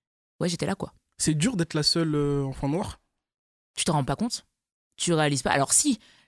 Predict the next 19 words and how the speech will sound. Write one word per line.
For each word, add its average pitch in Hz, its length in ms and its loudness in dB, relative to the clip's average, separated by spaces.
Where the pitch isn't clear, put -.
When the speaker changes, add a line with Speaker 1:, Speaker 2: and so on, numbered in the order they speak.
Speaker 1:
les 160 300 4
gens 180 420 2
te - 160 -6
le 143 100 -2
disent, 220 340 2
les 147 160 0
enfants 151 260 0
te 147 120 -4
le 147 100 -4
disent, 165 380 0
mais 143 260 0
en 139 140 0
fait, 226 320 0
euh, 147 140 2
t'as - 100 0
tellement 226 460 2
eu 220 120 4
un 202 100 4
mindset 196 540 2